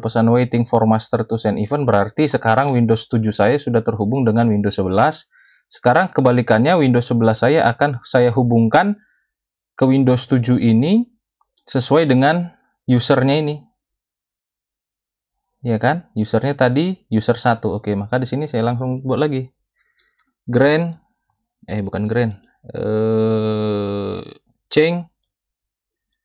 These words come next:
master to master host. Lalu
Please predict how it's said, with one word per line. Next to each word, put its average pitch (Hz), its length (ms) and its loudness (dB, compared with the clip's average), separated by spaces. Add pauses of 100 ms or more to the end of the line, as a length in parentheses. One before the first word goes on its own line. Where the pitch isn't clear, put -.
(300)
master 127 560 -2 (560)
to 110 320 0
master 117 560 -2 (160)
host. - 720 -8 (880)
Lalu 127 160 2